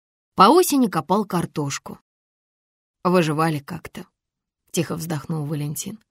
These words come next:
А потом умерла мама. Ему было тогда шестнадцать. И фамилию он тут же сменил, взял мамину. Носить ту испанскую не хотелось.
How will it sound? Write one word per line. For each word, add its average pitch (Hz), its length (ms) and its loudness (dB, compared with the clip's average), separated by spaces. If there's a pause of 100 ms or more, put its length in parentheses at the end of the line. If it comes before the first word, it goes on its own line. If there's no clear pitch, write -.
(720)
А - 100 -6
потом 233 460 2
умерла 170 420 0
мама. 147 460 -6 (420)
Ему 196 320 4
было 196 260 -4
тогда 180 320 -6
шестнадцать. - 720 -6 (600)
И 190 80 -2
фамилию 226 500 4
он 175 140 2
тут 247 180 0
же 202 140 -2
сменил, 160 460 -4
взял 165 280 -2
мамину. 147 480 -6 (340)
Носить 214 460 0
ту 269 180 0
испанскую 202 600 -6
не 160 100 -8
хотелось. 175 640 -6